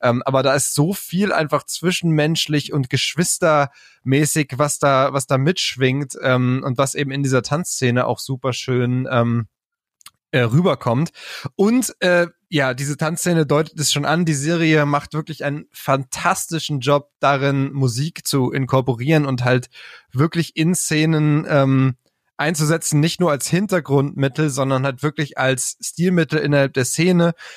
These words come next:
Es gibt in der zweiten Staffel auch wieder eine Tanzszene, ähm, die auch sehr, sehr schön ist. Ähm, der Soundtrack ist halt super geil, ähm, wird auch immer bei den, bei den Kampfszenen, äh,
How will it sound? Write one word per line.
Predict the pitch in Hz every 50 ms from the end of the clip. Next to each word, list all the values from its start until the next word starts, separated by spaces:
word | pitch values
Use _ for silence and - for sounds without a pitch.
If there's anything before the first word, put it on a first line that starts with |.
| -
Es | - - -
gibt | 165 156 - -
in | 165
der | 143 135 123
zweiten | - 151 147 156 151 139
Staffel | - - 147 127 - 135
auch | - - 143 185 190 160 156
wieder | 180 165 156
eine | 151 151 147
Tanzszene, | - - 143 143 156 160 - - - - 147 147 147 151 147 143 143 143 139
ähm, | 143 139 131 135 135 139 139 147 143 _ 147
die | 135 117 143 147 -
auch | 135 147 185 170
sehr, | - - - 165 151 147
sehr | 147 151 139
schön | - - 151 147 151 160 156
ist. | - 156 156 156 139 - - - - - - - - - -
Ähm, | 131 127 127 131 135 135 131
der | 143 131
Soundtrack | - - 143 151 175 - - 175 165 -
ist | 160 - -
halt | 147 131 123 - -
super | - - 202 170 - 165 139
geil, | - - 131 143 156 165 165 160 160 160 -
ähm, | 151 135 135 135 135 135 139 - - _ _ _ _ _ -
wird | 127 131 143 135 135
auch | 143 123 -
immer | - 151 143 139 139 139 135 - -
bei | 139 139 131 131
den, | 131 131 131 123
bei | 135 135
den | 135 135 127
Kampfszenen, | - - 147 175 175 - - - 156 147 143 143 143 147 143
äh, | 147 143 139 139 139